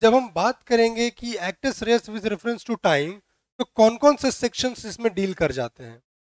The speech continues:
तो आप देखोगे section number four fifty six से लेकर के फ़ोर सिक्सटी टू तक कोई भी offences जो है आईपीसी में जो दिए गए हैं वो actus reus to time में वो आते हैं।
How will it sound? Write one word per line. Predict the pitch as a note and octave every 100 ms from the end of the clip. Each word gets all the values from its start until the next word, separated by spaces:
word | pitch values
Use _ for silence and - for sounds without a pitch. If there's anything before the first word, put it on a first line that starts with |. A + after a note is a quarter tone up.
| _ _ C4
तो |
आप | - A3+ B3
देखोगे | A#3 A#3+ B3+ B3+
section | - G#3 - B3
number | B3 A#3 A#3
four | - A3+ C4
fifty | A#3 A3+ - A3+
six | - C4 -
से | A3
लेकर | F#3+ F3 E3+
के | E3
फ़ोर | E3 G#3+ A3
सिक्सटी | - - -
टू | E3+ E3
तक | C#3+ A#2+ A#2 _ _ _ _ _ _ _ _ _ _ _ _ _ _ _ -
कोई | D#4+
भी | C4 C4
offences | A3 - G3 F3+ F#3+ D#3
जो | D3+
है | C3 A#2 - _ _ _ _ _ _
आईपीसी | F#3 G#3+ A#3 -
में | A#3+ G#3
जो | G#3
दिए | F#3 G#3+ A3
गए | G3 F3
हैं | D#3 B2 - _ _
वो | F#3
actus | F#3 - A3+ -
reus | F#3 F#3
to | F#3+
time | - E3 D#3
में | D3+ A3 A#3+ _ _ _ -
वो | E3+
आते | - C3+ - B2+
हैं। | A#2